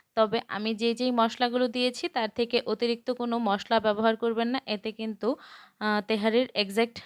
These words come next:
ফ্লেভারটা পাবেন না। আপনারা চাইলে এইভাবে তেহারি রান্না করে খুব ঝটপট বাসায় নিজেরা খেতে পারেন এবং মেহমান আপ্যায়ন করতে পারেন। পোলাওটা হয়ে যেতে পনেরো থেকে বিশ মিনিট সময় লাগবে।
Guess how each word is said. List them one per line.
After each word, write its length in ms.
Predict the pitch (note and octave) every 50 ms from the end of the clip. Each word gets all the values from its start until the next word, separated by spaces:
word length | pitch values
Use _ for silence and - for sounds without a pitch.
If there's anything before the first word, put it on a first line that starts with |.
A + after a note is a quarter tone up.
| - - - _ _ _
ফ্লেভারটা 500 | - A3+ A3 G#3 G#3 A3 G#3+ - A#3 A3+
পাবেন 340 | G#3+ A3+ A3 G#3+ A3+ A3+
না। 140 | A#3 A#3+ C#4+ - - _ _
আপনারা 420 | - - - _ A3+ A3+ A3+ A3+
চাইলে 360 | A3+ - C4 B3 A#3+ A3+ A3+ G#3+ -
এইভাবে 440 | - G3+ G3+ F#3 G#3 A3 G#3 G#3+ G#3
তেহারি 400 | G#3 _ G3+ G#3 F#3+ G#3+ G#3 G#3+ G#3
রান্না 280 | G#3+ G#3+ G#3+ G#3+ G#3+ G#3+
করে 300 | - A3+ A3 G3+ G3 G3+
খুব 300 | - - G#3+ G3 F#3+ F#3
ঝটপট 460 | - G#3 G#3 F#3+ G3 - - G#3+ G#3
বাসায় 380 | G3+ G#3+ G#3 G3+ - A3+ G#3+
নিজেরা 360 | G#3+ G#3 G3+ F#3+ G#3 G3+ G3+ G3+
খেতে 280 | - A3+ A3 - A3+
পারেন 320 | G#3+ - A3 A3 A#3+ C4+ C#4
এবং 320 | - G3+ F#3+ F#3 G3 G3 G3 - - - - - - _ _ G#3
মেহমান 400 | G#3 G3+ G#3 A3 G#3+ A3 A3 A3
আপ্যায়ন 380 | G#3+ G#3 - A3 G#3+ G#3+ G#3+ G#3+
করতে 340 | G3+ A3 G#3+ - - A3
পারেন। 340 | G#3 - A3 G#3+ A3+ C4+ D#4 - _ _ - -
পোলাওটা 400 | A3 A3+ A3+ A3+ A3+ - B3 B3
হয়ে 220 | A3+ A#3 A3+ A3+
যেতে 340 | A#3 B3 A#3+ - G#3 G#3 B3
পনেরো 400 | A#3+ - A3+ A3 A3 G#3+ G#3+ A3
থেকে 280 | - B3 A#3 - A#3+
বিশ 220 | G#3 G3 A3 G#3+ - -
মিনিট 300 | A3+ A3 A3 G#3+ G#3+ -
সময় 340 | - - A3+ G#3 G#3 G#3+ A3
লাগবে। 400 | A3 A3 A3 A3 G#3 G#3 D4 F4+